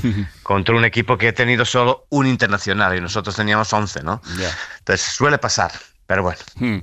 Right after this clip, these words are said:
Speaker 2: Oye, eh, recuerdo la temporada pasada, empezando, creo que en octubre, y no re-, no recuerdo qué día,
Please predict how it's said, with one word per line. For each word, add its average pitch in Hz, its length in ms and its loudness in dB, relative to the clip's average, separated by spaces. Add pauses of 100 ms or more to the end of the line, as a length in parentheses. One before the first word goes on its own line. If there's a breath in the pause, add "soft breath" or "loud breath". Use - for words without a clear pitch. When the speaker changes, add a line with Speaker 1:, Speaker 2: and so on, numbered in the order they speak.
(400 loud breath)
Speaker 2:
Oye, 120 340 0
eh, 104 400 -2
recuerdo 107 460 0
la 175 100 6
temporada 143 420 4
pasada, 131 480 0
empezando, 110 720 0 (840 loud breath)
creo 131 180 2
que 165 180 2
en 123 140 0
octubre, 101 840 0
y - 20 -4
no 127 160 -2
re-, 131 160 2
no 113 120 0
recuerdo 104 260 -2
qué 90 100 -6
día, 85 220 -8